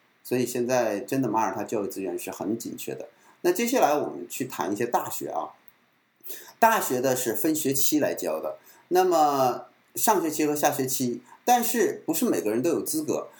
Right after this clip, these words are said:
如果你是正式的学生，你是按学年来教，一整学年，比如说六千六啊，或者八千五啊，或者是这个六千九百五啊，那么马大的这个学费就是八千五一次性全交。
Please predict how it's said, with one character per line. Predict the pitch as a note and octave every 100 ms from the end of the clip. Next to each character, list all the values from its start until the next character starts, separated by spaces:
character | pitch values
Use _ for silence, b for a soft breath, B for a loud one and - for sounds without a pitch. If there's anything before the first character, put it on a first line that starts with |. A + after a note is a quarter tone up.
| B
如 | G3 C4+
果 | C#4+ D4
你 | E3+
是 | B2+
正 | C3 A3+
式 | F#3 G#3+
的 | D3
学 | - E2+
生， | F2 F#2
你 | G2
是 | E3
按 | F3
学 | - B2
年 | A#2+ A2+
来 | G#2
教， | G2+ G2 F2+ -
一 | D#3
整 | A#2+ -
学 | G2
年， | G2 F#2 G2 _ _
比 |
如 | F#2+
说 | F#2+ A2+
六 | B2
千 | B2 B2
六 | D#3 C#3
啊， | B2+
或 | C#3 A2+
者 | F2+
八 | A2+
千 | A#2+ C#3
五 | B2+ F2
啊， | F#2+ A#2 C3 B B _
或 | B2+
者 | G#2+
是 | G2 A#2
这 | A#2
个 | A2 A2 G#2 G2+
六 | A#2+ C3
千 | - B2 B2
九 | A#2
百 | C3+ C3+
五 | G#2
啊， | F#2+ G2+ G#2 B B
那 | - A2
么 | G#2+ G2+ F#2+ F#2+ F#2
马 | G2 F#2+
大 | B2
的 | B2 G#2 G2
这 | G#2
个 | G2+ F#2+
学 | - -
费 | F2+ G2+
就 | F#2+
是 | F#2
八 | G2+
千 | G#2+ A#2
五 | G2+ E2+
一 | F#2
次 | G2+ A#2+
性 | G2+
全 | - F2+
交。 | B2 B2+